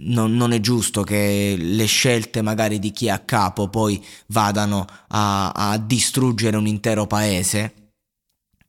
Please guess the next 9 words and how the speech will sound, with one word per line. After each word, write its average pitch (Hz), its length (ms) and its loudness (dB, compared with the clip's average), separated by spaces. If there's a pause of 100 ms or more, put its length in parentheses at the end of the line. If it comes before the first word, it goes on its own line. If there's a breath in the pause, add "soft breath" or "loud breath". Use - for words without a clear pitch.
(420 loud breath)
ma 117 100 2
soprattutto 120 540 0
che 113 100 0
vada, 113 560 0
vada 120 220 0
a - 20 0
distruggere, 117 1120 0
ehm, 82 420 -6
de-, 80 520 -8